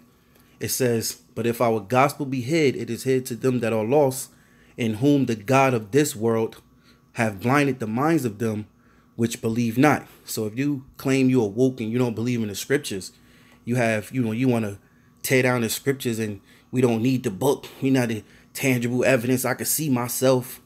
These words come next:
Well, guess what? Satan have blinded you. All right? You in man's philosophies, man.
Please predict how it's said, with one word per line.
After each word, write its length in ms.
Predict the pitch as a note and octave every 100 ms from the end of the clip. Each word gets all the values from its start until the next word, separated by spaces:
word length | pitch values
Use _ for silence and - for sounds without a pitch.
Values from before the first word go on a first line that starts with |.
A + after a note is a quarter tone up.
| _ _ -
Well, 120 | A2+
guess 300 | A2+ C#3 -
what? 340 | D3 C3 -
Satan 460 | - - D#3+ C#3 A#2
have 240 | A#2 G2
blinded 400 | G2+ D3 D3+ A#2
you. 180 | G2+ F#2 - _ _ _ _ _ -
All 80 | G#2+
right? 220 | A#2+ A#2
You 220 | C#3+ C3+
in 240 | A#2+ G#2
man's 280 | A2+ C#3 C3
philosophies, 760 | C3 B2 E3+ - C3 A2 G2 -
man. 200 | A2+